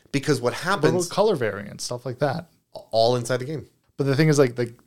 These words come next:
Speaker 2: what I'm saying, though, is that if you want them to pursue different avenues of monetization, so to make the game more available to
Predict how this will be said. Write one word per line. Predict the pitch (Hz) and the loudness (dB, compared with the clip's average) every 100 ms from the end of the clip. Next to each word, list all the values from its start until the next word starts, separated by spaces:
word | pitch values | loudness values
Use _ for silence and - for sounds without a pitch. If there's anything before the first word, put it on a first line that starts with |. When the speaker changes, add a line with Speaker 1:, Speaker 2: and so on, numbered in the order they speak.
| _ | _
Speaker 2:
what | 139 139 | -2 -2
I'm | 131 | 0
saying, | 143 135 | -4 -2
though, | 127 117 | 0 0
is | |
that | 110 110 - | -2 -4 -2
if | 135 - | -4 -2
you | 135 143 143 | 0 4 4
want | 131 123 139 151 151 120 | 2 2 2 0 -6 -8
them | 120 120 113 117 127 | -4 -4 -6 -10 -8
to | - 123 117 113 123 _ | -6 -2 -2 -2 -6 _
pursue | 117 - - 120 120 117 120 - _ 120 | -8 -4 -2 2 2 0 -2 -8 _ -4
different | 127 120 127 123 - - _ _ | -2 -2 -4 -6 -10 -20 _ _
avenues | 113 110 110 120 123 127 131 - - | -2 -2 -2 -2 -2 -2 -4 -8 -6
of | 110 | -2
monetization, | 110 107 107 113 98 107 101 117 117 127 _ | 0 -2 -4 -6 -4 -6 -6 -8 -8 -10 _
so | - 120 107 104 - | -8 -4 -4 -4 -10
to | 113 | -6
make | 110 107 | -6 -6
the | 107 | -6
game | 107 104 101 | -4 -2 -2
more | 107 107 | -2 -2
available | 104 107 104 104 104 | -2 -4 -2 -4 -6
to | - 110 104 | -6 -8 -8